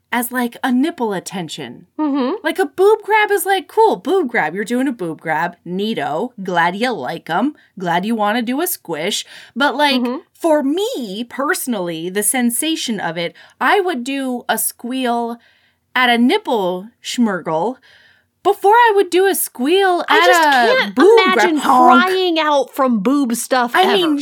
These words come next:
Speaker 2: Like, I
Speaker 1: sure.
Speaker 2: just can't.
Speaker 1: Like,
Speaker 2: It's,
Speaker 1: maybe
Speaker 2: it's insane to me.
Speaker 1: <laughs> She says. <laughs>
Speaker 2: And the idea that it was surprising and unfamiliar that somebody touched her boob when she's been a working nurse for four <laughs> years is nuts. And I mean in age, not, like,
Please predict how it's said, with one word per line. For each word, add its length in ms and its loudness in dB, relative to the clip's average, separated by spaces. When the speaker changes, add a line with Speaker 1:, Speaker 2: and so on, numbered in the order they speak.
Speaker 2:
Like, 140 2
I 100 2
Speaker 1:
sure. 80 0
Speaker 2:
just 240 -6
can't. 480 -4
Speaker 1:
Like, 160 2
Speaker 2:
It's, 60 0
Speaker 1:
maybe 200 2
Speaker 2:
it's 500 0
insane 680 2
to 140 -10
me. 220 -12
Speaker 1:
<laughs> 100 -2
She 100 4
says. 420 0
<laughs> 40 -4
Speaker 2:
And 120 2
the 120 4
idea 320 0
that 140 -2
it 60 -4
was 180 -4
surprising 720 -2
and 120 2
unfamiliar 840 0
that 180 -6
somebody 340 -2
touched 420 -6
her 160 -4
boob 560 -2
when 120 2
she's 280 -2
been 260 0
a 160 -2
working 640 0
nurse 420 0
for 140 -2
four 380 2
<laughs> 20 -4
years 580 0
is 280 -2
nuts. 460 -2
And 180 0
I 80 2
mean 220 2
in 180 0
age, 380 -6
not, 180 -4
like, 220 -6